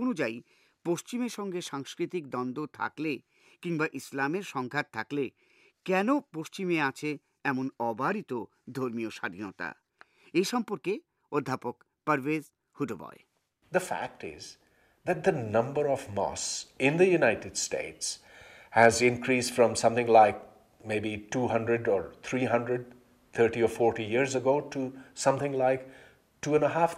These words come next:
Speaker 2: thousand today। Moreover,
Speaker 1: বাস্তবতা হচ্ছে যে
Speaker 2: constitutionally,
Speaker 1: খোদ যুক্তরাষ্ট্রে
Speaker 2: every
Speaker 1: মসজিদের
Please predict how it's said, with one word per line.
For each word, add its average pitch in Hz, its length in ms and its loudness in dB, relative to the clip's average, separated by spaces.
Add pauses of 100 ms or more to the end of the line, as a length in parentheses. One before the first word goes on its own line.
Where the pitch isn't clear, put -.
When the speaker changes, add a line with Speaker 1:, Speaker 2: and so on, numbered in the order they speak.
Speaker 2:
thousand 135 360 0 (140)
today। - 280 -12 (220)
Moreover, 104 400 -6 (280)
Speaker 1:
বাস্তবতা 277 540 2
হচ্ছে 277 220 -2 (100)
যে 247 60 0
Speaker 2:
constitutionally, - 100 -14
Speaker 1:
খোদ 208 180 0 (200)
যুক্তরাষ্ট্রে 123 720 -4
Speaker 2:
every 151 260 -14 (200)
Speaker 1:
মসজিদের 175 440 2